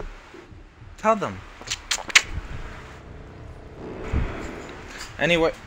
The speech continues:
wait, wait, watch it. No, no. Are you okay? Destiny dance. Yeah, the Destiny dance.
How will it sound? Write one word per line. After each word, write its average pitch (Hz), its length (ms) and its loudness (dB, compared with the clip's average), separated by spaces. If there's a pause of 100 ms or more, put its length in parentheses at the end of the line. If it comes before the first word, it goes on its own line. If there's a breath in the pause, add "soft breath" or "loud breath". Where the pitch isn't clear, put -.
(200)
wait, 165 160 10
wait, 185 140 10
watch 180 260 12
it. 170 140 8
No, 185 240 12
no. 170 280 6 (760)
Are 131 60 -2
you 147 80 2
okay? 190 300 2 (3500)
Destiny 113 380 -4
dance. 104 360 0
Yeah, 156 240 10
the 143 140 6
Destiny 151 480 8
dance. 120 400 2